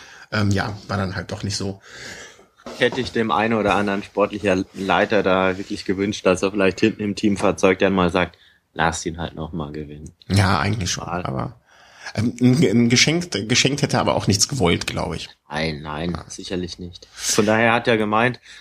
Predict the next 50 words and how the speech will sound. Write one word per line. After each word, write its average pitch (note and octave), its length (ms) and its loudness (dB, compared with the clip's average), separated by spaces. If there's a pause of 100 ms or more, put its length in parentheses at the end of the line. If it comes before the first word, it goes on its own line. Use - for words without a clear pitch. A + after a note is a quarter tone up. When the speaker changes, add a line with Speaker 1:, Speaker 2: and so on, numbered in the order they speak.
(140)
Speaker 2:
das G2+ 180 0
ist A#2+ 120 -2
so A#2+ 60 -2
ein A2 80 -4
bisschen A2 220 -6
so A2 120 -10
die G2+ 100 -4
Geschichte G#2+ 580 0
seiner G2 360 0
Laufbahn. A#2 640 2 (300)
Man G#2 160 -2
probiert A2+ 380 -2
vierzig - 540 0
Mal A2+ 320 2
und A2 120 0
einmal G#2 360 0
kommt A2 260 -6
man G#2 160 -4
vielleicht F#2 500 -2
durch A2 440 4
und F#2+ 260 -4 (840)
Speaker 1:
Na, D3 260 0 (120)
dann D3+ 120 4
Speaker 2:
Ja, G3 60 2
Speaker 1:
ist F#3+ 80 2
auch, D3+ 140 0
dann B2+ 160 -2
Speaker 2:
ja. C3+ 80 0
Speaker 1:
ist C3+ 140 0
auch A#2 120 -4
schön, B2 260 -2
dass A2+ 120 -2
das G2+ 100 -6
so A2 120 -4
endet. G2 360 -6 (520)
Ähm, G#2+ 640 -2 (720)
ja, C#3+ 160 4
Jens C3+ 240 2
Vogt, F#3+ 260 0
äh, C#3 140 4
vielen, E3+ 280 0
vielen, D3+ 260 0
vielen, C#3+ 200 0
vielen C3+ 200 0
Dank B2 180 0
für - 80 -4
all B2 60 -2
die B2+ 80 2
schönen A#2+ 240 -2
Stunden, C#3+ 460 0